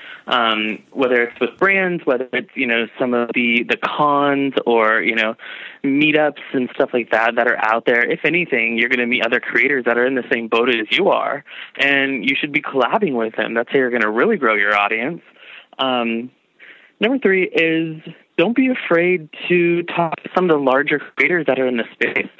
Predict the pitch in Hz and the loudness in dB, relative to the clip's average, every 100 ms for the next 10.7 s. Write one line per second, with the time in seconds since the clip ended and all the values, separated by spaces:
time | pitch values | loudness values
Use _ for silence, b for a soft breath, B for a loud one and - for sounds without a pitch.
0 | B B B 131 135 127 127 - 175 139 | B B B 0 0 0 -4 0 0 2
1 | 143 139 131 120 117 151 175 123 131 127 | 2 2 0 2 2 2 0 0 2 0
2 | 139 B B B B _ - 139 123 139 | -4 B B B B _ -2 0 0 -4
3 | _ _ 151 277 - 160 254 - 214 - | _ _ 0 0 0 0 -2 0 -2 2
4 | 175 151 147 147 80 - - 170 147 143 | 0 0 2 0 0 -6 -2 2 2 2
5 | 131 151 135 - 139 - 151 147 143 104 | 2 0 0 0 -2 -2 -4 -4 -4 -4
6 | - 110 120 185 B B - 139 143 185 | -4 0 0 -2 B B -2 -2 2 2
7 | 254 208 160 160 147 160 147 139 120 - | 4 2 2 -2 -2 -4 -2 -4 -4 -2
8 | 170 - - 131 120 185 190 139 - 151 | -2 -2 0 0 2 0 2 0 2 0
9 | 117 110 117 120 147 127 104 107 - B | 0 -4 0 0 0 -2 0 -2 -4 B
10 | B B - 131 131 127 | B B -2 0 2 -2